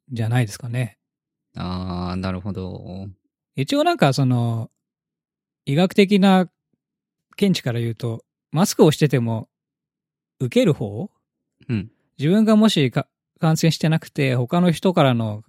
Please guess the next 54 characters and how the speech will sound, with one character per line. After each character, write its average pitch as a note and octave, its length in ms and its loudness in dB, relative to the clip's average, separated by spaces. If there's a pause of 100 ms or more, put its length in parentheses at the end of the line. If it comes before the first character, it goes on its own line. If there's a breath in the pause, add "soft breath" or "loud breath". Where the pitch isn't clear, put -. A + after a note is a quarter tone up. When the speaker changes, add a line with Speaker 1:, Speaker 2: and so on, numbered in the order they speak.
(100)
Speaker 1:
感 C3 200 -2
染 C#3 180 0
を C3+ 60 0
避 D3 160 2
け A#3+ 120 6
る D#3 80 4
と A#2+ 100 -2
い A#2 40 2
う - 20 0
意 A#2 60 0
味 A2 120 -4
で G2+ 80 -10
は、 G2+ 220 -12 (100)
マ C3 140 0
ス - 80 -8
ク C3 100 0
を A#2+ 40 2
し - 60 -4
て A#2 80 -2
も G#2 140 -8
あ G#2+ 40 -6
ん A2+ 60 -4
ま A#2+ 80 0
り C3+ 100 0
意 - 20 0
味 A2 120 -4
な A#2 100 0
い B2+ 40 0
っ B2+ 40 -4
て - 140 -2
い F#3+ 40 4
う - 20 4
の G#3 100 4
は、 E3 140 2
ま G#2 300 0
あ、 - 40 -20 (380)
Speaker 2:
う C#3 60 -2
ん F#2+ 140 -4
う G#2 40 -8
ん。 F#2+ 160 -6 (400)
Speaker 1:
理 A#2+ 100 -4
解 G#2 160 -6
さ A#2 80 -6
れ A2 100 -6
て - 80 -8
る G2+ 80 -10
と - 80 -12
思 G2 120 -12
う G2 40 -14
ん F#2+ 40 -16
で G2 80 -20
す - 80 -20
け A2 80 -18
ど、 G2+ 240 -16